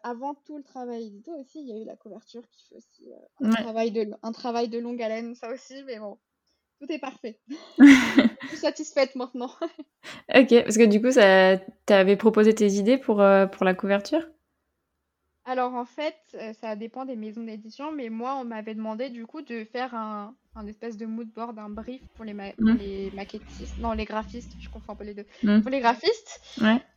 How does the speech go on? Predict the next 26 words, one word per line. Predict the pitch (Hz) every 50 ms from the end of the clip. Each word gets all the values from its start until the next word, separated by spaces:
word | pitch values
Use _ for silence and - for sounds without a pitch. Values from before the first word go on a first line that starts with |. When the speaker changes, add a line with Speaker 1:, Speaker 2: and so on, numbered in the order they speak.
| -
Speaker 1:
Euh, | 269 262 262 262 254 247 247
donc | 233 277 285
j'avais | 294 269 269 247 240 240 226 220
envoyé | 233 247 247 226 247 254 247 254
un | 254 240 233 220
brief, | 220 214 233 233 247 254 262 _ - 226 226
j'avais | 220 214 202 202 208
fait | 208 -
un | 214 208 202
truc | 202 _ - 240 226 -
avec, | 202 190 190 190 196 -
euh, | 196 - - _ -
un | 208 214
diapo | 202 - - 202 - 208
Canva | 214 - 226 214 208 208 208 202
avec, | 202 208 202 202 _ -
euh, | 208 202
l'identité | 208 220 208 220 214 214 220 214 - 233
visuelle | 214 214 214 208 208 220 214 208
du, | 208 208 214 208 208 208 214 _ _ _ _ _ _ _ _ _ _ _
du | - - 220 226
mo-, | 226 226 214 214
du | 220 208 240
roman | 233 226 233 233 226 233 233 233 226
et | 214
tout. | 214 _ - 269 339